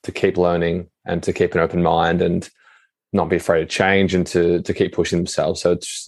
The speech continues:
it's really good that you also along these lines of, as well. Um, and just to finish off, Shane, if listeners want to find out more about you and your work, um, where should they go? I know we already mentioned a little bit about the course that you, uh, you're offering at Errol Street. If you,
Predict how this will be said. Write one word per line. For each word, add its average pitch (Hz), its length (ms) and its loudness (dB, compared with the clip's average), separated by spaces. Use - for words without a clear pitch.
it's 85 220 -4
really 90 180 4
good 82 140 0
that 80 120 2
you 85 120 2
also 82 400 -2
along 85 240 -2
these 87 200 -4
lines 85 260 -6
of, 87 120 -6
as 85 160 -2
well. 87 340 2
Um, 92 300 2
and 110 180 2
just 139 220 0
to 147 80 0
finish 135 380 0
off, 104 300 2
Shane, 95 400 -2
if - 260 -2
listeners 120 340 0
want 113 140 2
to - 60 -18
find 92 240 0
out 95 160 0
more 90 220 2
about 80 360 0
you 90 200 0
and 90 100 0
your 82 100 0
work, 95 420 0
um, 85 380 0
where 101 260 2
should 107 180 0
they 98 160 4
go? 82 360 -2
I 85 60 -4
know 95 180 0
we 87 60 2
already 87 180 -2
mentioned 87 420 -6
a 87 60 2
little 87 180 2
bit 87 120 0
about 90 320 0
the 90 300 0
course 110 300 2
that 117 80 2
you, 113 260 0
uh, 101 300 2
you're 107 200 2
offering 107 320 0
at 101 60 4
Errol 110 160 4
Street. - 360 -4
If - 160 -10
you, 104 140 -12